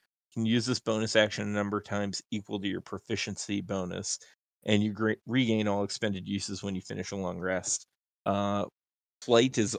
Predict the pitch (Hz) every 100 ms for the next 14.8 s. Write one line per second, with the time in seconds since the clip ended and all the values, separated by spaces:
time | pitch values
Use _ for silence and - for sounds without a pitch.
0 | - 95 101 107 107 - - 110 107 107
1 | 107 143 180 135 - - 107 107 120 -
2 | 107 101 104 104 104 123 - _ _ _
3 | _ 104 101 101 - 110 107 - 104 -
4 | 95 101 131 135 139 147 - 160 170 180
5 | - 98 - 101 104 95 98 104 110 107
6 | 110 - 101 101 98 - 101 - - _
7 | - 117 - 104 - 110 107 104 101 98
8 | - - _ - 104 92 90 90 _ -
9 | - 110 101 98 110 120 104 98 95 90
10 | 101 101 101 92 - 95 95 - 143 135
11 | 95 95 92 110 139 - 147 156 170 -
12 | - _ _ _ _ - 104 98 92 98
13 | 98 - _ _ _ _ _ _ _ _
14 | _ 131 - 131 113 98 - -